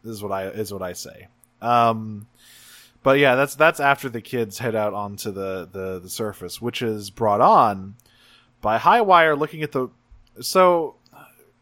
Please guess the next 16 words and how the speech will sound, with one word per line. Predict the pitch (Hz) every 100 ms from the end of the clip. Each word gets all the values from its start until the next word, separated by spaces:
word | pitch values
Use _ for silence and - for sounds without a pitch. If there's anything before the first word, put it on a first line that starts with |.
| _ -
Hotshot | 233 247 240
and | 196
Wheeljack | 156 147
are | 139 131
calling | - 147 139
in | 131 127 123 120 -
from | - 123 120 117 117 _ 110
the, | 117 107 104 101 95
these | 110 104 98
weird | 104 147 147 -
catacombs | 143 135 120 127 117 117
underneath | 113 110 -
Cybertron. | 107 101 95 92 85 80 - _ _ _ _ _ -
And | 156 156 151 131 _ _
they | 135 131 185 269 262
look | 185 151 147 -